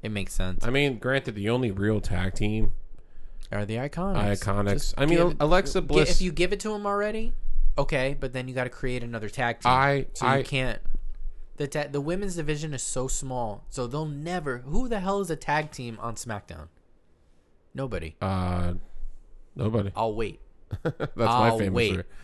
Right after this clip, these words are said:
Speaker 1: Right.
Speaker 2: Um, they try to put Carmella and Dana Brooke together, but, like, I have to,
Speaker 1: Yeah.
Speaker 2: you have to put Alexa and Nikki together 'cause technically they're two-time champions, so they,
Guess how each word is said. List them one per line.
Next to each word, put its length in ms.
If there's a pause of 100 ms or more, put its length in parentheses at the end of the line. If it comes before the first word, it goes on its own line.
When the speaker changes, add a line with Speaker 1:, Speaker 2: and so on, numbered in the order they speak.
(140)
Speaker 1:
Right. 280
Speaker 2:
Um, 600
they 120
try 220
to 100
put 180
Carmella 580
and 120
Dana 240
Brooke 260
together, 340 (360)
but, 120
like, 280
I 160
have 180
to, 60
Speaker 1:
Yeah. 240
Speaker 2:
you 120
have 180
to 80
put 180
Alexa 380
and 120
Nikki 220
together 360
'cause 200
technically 420
they're 120
two-time 420
champions, 420
so 80
they, 260